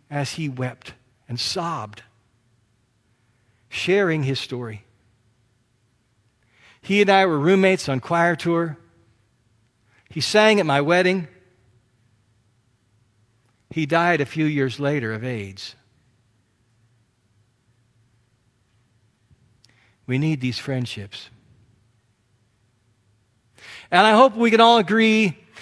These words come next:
that the direction of our sexual attractions is not chosen. I didn't choose,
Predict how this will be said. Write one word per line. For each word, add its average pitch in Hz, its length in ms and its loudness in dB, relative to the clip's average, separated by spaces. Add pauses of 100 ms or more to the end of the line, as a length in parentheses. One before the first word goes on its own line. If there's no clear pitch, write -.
(140)
that 196 260 4 (160)
the 180 160 4
direction 233 800 4
of 196 200 4
our 180 200 6
sexual 208 480 2
attractions 160 960 0
is 151 300 -2
not 151 280 0
chosen. 107 720 0 (2000)
I 131 140 -2
didn't 131 220 -4
choose, 110 440 -8